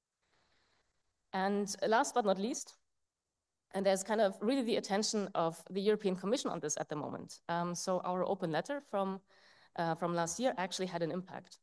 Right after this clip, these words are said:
So the European o-, uh, Commission opens the discussion on zero knowledge proofs again. It just ended yesterday, unfortunately, um, but, um, now the technical specification is, is on their agenda. So they wanna, or it's, they wanna consider zero knowledge proofs for the next version of the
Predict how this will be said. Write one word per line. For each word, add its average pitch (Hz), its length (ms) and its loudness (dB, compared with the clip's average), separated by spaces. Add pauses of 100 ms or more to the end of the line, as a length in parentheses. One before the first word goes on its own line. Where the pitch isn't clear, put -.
So - 220 -4
the 170 80 -6
European 220 400 2
o-, 175 160 -2
uh, 175 60 -8
Commission 190 540 -4
opens 208 520 -4
the 185 80 -4
discussion 180 400 -6
on 165 80 -4
zero 165 140 -2
knowledge 160 280 -6
proofs 170 200 -10
again. 185 280 -4 (300)
It - 80 -10
just 185 260 -6
ended 156 200 -6
yesterday, 240 340 -4
unfortunately, 220 640 -8 (440)
um, 170 300 0
but, 165 260 0 (140)
um, 151 400 -6
now 170 240 -2
the 185 80 -4
technical 185 360 -8
specification 175 760 -8
is, - 200 -12
is 156 200 -10
on 151 120 -10
their 147 200 -10
agenda. - 320 -14 (560)
So - 160 -6
they 165 120 2
wanna, 196 280 2 (480)
or 175 80 -2
it's, - 220 -4
they - 180 -4
wanna 190 160 0
consider 214 400 2
zero 220 160 2
knowledge 208 320 2
proofs - 320 -2
for 196 160 -2
the 180 80 -2
next 185 260 0
version 185 380 -2
of 165 100 -14
the 160 180 -4